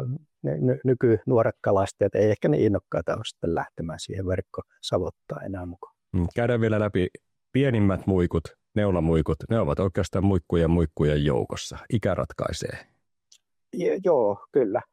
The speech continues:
Speaker 1: kyllä. Nä-, nä-, näin se on.
Speaker 2: Eli on hyvin nuorista yksilöistä kyse.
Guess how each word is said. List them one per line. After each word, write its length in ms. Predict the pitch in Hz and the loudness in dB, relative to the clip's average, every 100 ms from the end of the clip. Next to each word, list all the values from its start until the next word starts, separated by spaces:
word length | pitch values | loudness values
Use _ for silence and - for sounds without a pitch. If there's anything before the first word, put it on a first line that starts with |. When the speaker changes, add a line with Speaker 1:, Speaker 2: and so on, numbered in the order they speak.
| _ | _
Speaker 1:
kyllä. 280 | - 113 98 - - | -4 -4 -4 -10 -8
Nä-, 140 | 131 | -6
nä-, 140 | 117 110 | -4 -4
näin 220 | 117 87 | -4 -6
se 160 | - 113 | -8 -10
on. 80 | - _ _ - - - _ | -10 _ _ -20 -20 -20 _
Speaker 2:
Eli 260 | - 92 - _ - | -2 -2 -2 _ -2
on 160 | 101 | 2
hyvin 240 | 98 95 95 | 4 4 4
nuorista 380 | 92 85 - | 4 0 0
yksilöistä 500 | 80 78 110 85 95 | 0 0 -2 -2 0
kyse. 240 | 82 87 | 0 0